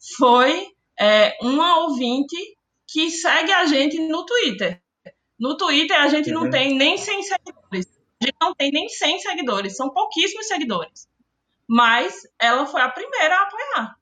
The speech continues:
Speaker 1: Então, assim, foi uma surpresa muito grande,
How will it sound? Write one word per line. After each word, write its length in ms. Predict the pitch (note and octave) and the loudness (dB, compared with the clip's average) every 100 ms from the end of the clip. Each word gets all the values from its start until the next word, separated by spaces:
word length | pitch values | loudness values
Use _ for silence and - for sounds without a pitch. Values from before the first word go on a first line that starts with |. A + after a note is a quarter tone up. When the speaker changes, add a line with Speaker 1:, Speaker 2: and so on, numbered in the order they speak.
| _ _ _ _ | _ _ _ _
Speaker 1:
Então, 140 | - C#4+ | -4 -4
assim, 600 | - E4+ B3+ G#3 G#3 _ _ - | -4 -6 -6 -8 -10 _ _ -4
foi 140 | C4+ | 0
uma 160 | D4+ E4 | 0 -2
surpresa 680 | E4 F#4+ G4 A#3+ A#3+ D4+ E4+ | -4 -8 -2 0 0 0 -2
muito 240 | D4+ D#4 | -6 -8
grande, 440 | C4+ A3 A#3 C#4 | -4 -2 -2 -6